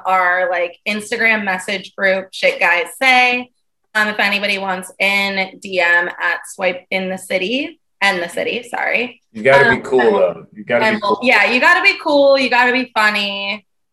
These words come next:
Speaker 1: Um, this is an exclusive group. No, I'm just kidding.
Speaker 2: <laughs>
Speaker 1: Um, but really, this is, we, we all kinda chat and we laugh at, at some of these things. So some of these screenshots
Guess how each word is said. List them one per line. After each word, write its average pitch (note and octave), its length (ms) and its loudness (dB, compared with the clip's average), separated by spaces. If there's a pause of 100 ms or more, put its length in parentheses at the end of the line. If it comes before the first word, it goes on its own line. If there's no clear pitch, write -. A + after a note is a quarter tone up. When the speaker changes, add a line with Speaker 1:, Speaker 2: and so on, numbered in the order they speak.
(200)
Speaker 1:
Um, A3 520 2
this B3+ 180 0
is C#4+ 120 -2
an C4+ 120 0
exclusive A3+ 1400 0 (300)
group. F#3 340 0
No, F#3 140 -2
I'm - 60 -12
just - 140 -14
kidding. E3 380 -4
Speaker 2:
<laughs> - 340 -12
Speaker 1:
Um, A3+ 580 4
but C4 140 4
really, B3 300 4
this C4+ 180 2
is, C4 180 -2 (100)
we, A3+ 460 -2 (380)
we A#3+ 140 4
all G#3+ 160 4
kinda A3 280 0
chat G#3 380 4
and G3+ 100 -10
we G3 80 -6
laugh F#3+ 340 0
at, F#3+ 280 -4
at F#3+ 240 -6
some G3 120 -8
of F#3 60 -8
these F#3 200 -8
things. F3+ 260 -4
So G3 80 -8
some G3+ 180 -4
of F#3+ 60 -4
these F#3 260 -4 (300)
screenshots A3+ 520 2